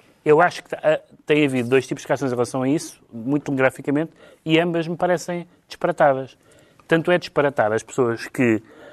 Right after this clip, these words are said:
ao querer comemorar o vinte e cinco de novembro, eh, jogam o vinte e cinco de novembro contra o vinte e cinco de abril, como se o vinte e cinco de novembro não fosse um episódio, no entender, muitíssimo benéfico de um processo que é o processo revolucionário.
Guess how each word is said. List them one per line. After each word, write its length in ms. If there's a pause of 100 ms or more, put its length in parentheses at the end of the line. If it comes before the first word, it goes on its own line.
(300)
ao 160
querer 300
comemorar 440
o 80
vinte 180
e 40
cinco 220
de 60
novembro, 560 (840)
eh, 240
jogam 480
o 60
vinte 240
e 20
cinco 220
de 60
novembro 380
contra 440
o 60
vinte 180
e 20
cinco 200
de 60
abril, 300
como 200
se 200
o 140
vinte 240
e 20
cinco 200
de 60
novembro 340
não 120
fosse 440 (460)
um 180
episódio, 680 (280)
no 160
entender, 480 (100)
muitíssimo 540
benéfico 640 (340)
de 100
um 100
processo 480
que 60
é 40
o 40
processo 300
revolucionário. 600